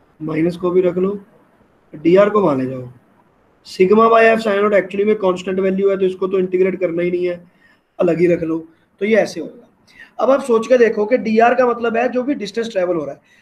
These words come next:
तो मैं इस पॉइंट से इस पॉइंट की तरफ जा रहा हूँ, इस पॉइंट से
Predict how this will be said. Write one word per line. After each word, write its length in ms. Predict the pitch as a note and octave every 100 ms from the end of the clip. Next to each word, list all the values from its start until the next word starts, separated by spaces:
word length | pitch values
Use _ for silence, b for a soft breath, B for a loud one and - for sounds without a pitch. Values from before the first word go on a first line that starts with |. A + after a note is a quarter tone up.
| b B3+
तो 60 |
मैं 140 | C#4 C#4 -
इस 160 | C#4 C#4 -
पॉइंट 280 | B3+ B3+
से 420 | - G#3+ G3 G#3+ - _ _ -
इस 180 | C4 -
पॉइंट 320 | A#3+ A#3 A3+
की 60 | A3+
तरफ 260 | A3 G#3
जा 140 | E3 C#3+
रहा 100 | C#3
हूँ, 140 | C3 - _ _ _ _ _ _ _ _ _ -
इस 180 | A#3 A#3
पॉइंट 300 | B3 B3+ B3+
से 380 | G#3+ F#3+ A3+